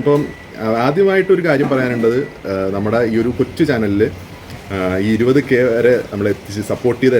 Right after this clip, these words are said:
എല്ലാവർക്കും ഒരുപാട് നന്ദി. ഇപ്പൊ ഈ ഗീവ് അവേൻ്റെ കോൺടെസ്റ്റിലാണെങ്കിലും അത്യാവശ്യം നല്ലൊരു പാർട്ടിസിപ്പേഷൻ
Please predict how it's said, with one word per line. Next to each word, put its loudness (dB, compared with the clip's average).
എല്ലാവർക്കും 2
ഒരുപാട് 0
നന്ദി. -4
ഇപ്പൊ -6
ഈ -4
ഗീവ് 2
അവേൻ്റെ 0
കോൺടെസ്റ്റിലാണെങ്കിലും -2
അത്യാവശ്യം 2
നല്ലൊരു 2
പാർട്ടിസിപ്പേഷൻ -2